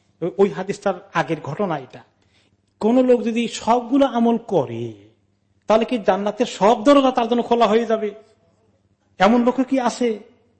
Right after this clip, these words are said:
তিনি বলেন, "হ্যাঁ আছে, এমন লোকও আছে, তার জন্য সব দরজা খোলা হয়ে যাবে, আর আমি আশা করি তুমি তাদের মধ্যে অন্যতম।" দেখেন, হিম্মত লাগবে দিনের জন্য।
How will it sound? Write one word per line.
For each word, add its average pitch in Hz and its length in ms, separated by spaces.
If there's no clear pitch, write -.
তিনি 208 180
বলেন, 208 200
"হ্যাঁ 247 200
আছে, 262 320
এমন 262 340
লোকও 254 240
আছে, 254 400
তার 208 160
জন্য 226 120
সব 277 600
দরজা 233 280
খোলা 220 340
হয়ে 220 240
যাবে, 202 360
আর 196 60
আমি 208 220
আশা 202 260
করি 208 200
তুমি 220 260
তাদের 208 320
মধ্যে 208 220
অন্যতম।" 160 560
দেখেন, 196 420
হিম্মত 269 360
লাগবে 254 380
দিনের 247 340
জন্য। 254 400